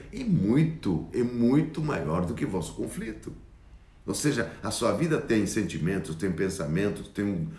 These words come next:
um caminhar, tem um raciocínio, tem uma autenticidade, tem uma identidade pessoal, tem um valor pessoal. E os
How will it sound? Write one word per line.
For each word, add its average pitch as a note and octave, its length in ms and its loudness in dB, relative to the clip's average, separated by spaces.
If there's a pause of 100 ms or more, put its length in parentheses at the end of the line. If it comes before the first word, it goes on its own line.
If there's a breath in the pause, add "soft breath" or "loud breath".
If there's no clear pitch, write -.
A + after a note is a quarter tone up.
(100)
um F2 80 -2
caminhar, F2+ 760 0
tem A#2 100 0
um A#2 40 4
raciocínio, A#2 680 0
tem C3 120 -2
uma A#2+ 160 2
autenticidade, G#2+ 1040 0 (440 loud breath)
tem D#3+ 360 4
uma B2 200 0
identidade A2+ 640 -2
pessoal, C3 840 0 (220 loud breath)
tem D#3 100 8
um E3+ 80 8
valor D3 380 4
pessoal. - 720 2
E A#2+ 400 4 (240)
os - 260 -2